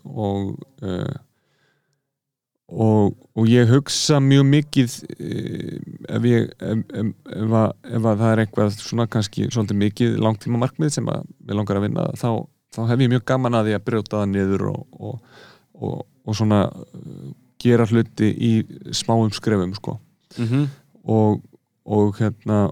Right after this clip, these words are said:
Speaker 1: mér finnst gaman að taka markmið sem að kannski virðast erfið og brjóta þau niður og, og gera þau viðráðanleg, sko.
Speaker 2: Ok.
Speaker 1: Em, og, og, eh, eins finnst mér líka gaman að, að, sko,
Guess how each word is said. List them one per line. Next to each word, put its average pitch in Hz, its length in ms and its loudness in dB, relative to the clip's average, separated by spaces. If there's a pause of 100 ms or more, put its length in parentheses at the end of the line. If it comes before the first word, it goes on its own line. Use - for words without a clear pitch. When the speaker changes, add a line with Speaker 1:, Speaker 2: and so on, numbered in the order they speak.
Speaker 1:
mér 117 220 2
finnst - 140 -2
gaman 120 260 2
að 113 80 -2
taka 123 300 0
markmið 117 340 0
sem 107 200 -2
að 104 160 -2
kannski 113 320 -4
virðast 110 340 2
erfið 107 320 -2
og 113 100 -6
brjóta 113 400 0
þau 107 120 4
niður 110 440 2
og, - 160 -6 (120)
og - 180 -14
gera 117 340 2
þau 107 80 4
viðráðanleg, 107 640 0
sko. - 300 -12 (500)
Speaker 2:
Ok. - 160 -14 (680)
Speaker 1:
Em, 101 340 0 (1500)
og, 120 400 6 (500)
og, 123 360 4 (120)
eh, - 360 -10 (540)
eins 147 220 2
finnst - 240 0
mér 160 120 4
líka 151 200 2
gaman 170 420 2
að, 147 420 2
að, 139 340 0 (120)
sko, - 280 0